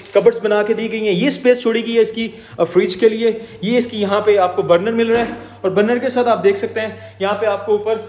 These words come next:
अ, अ, रेंज hood भी मिल रहा है। ये इसकी imported quality की आप, अ, sanitary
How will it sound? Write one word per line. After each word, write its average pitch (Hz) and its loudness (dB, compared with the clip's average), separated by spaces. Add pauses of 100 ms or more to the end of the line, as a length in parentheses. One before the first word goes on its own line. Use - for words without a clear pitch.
(200)
अ, 175 -10
अ, 180 -6
रेंज 214 -4
hood 233 -8
भी 240 -4
मिल 233 -6
रहा 226 -2
है। - -12 (120)
ये 233 -8
इसकी 233 -8
imported 214 -4
quality 196 -2
की 208 -12 (280)
आप, 175 0
अ, 165 -4
sanitary 202 -4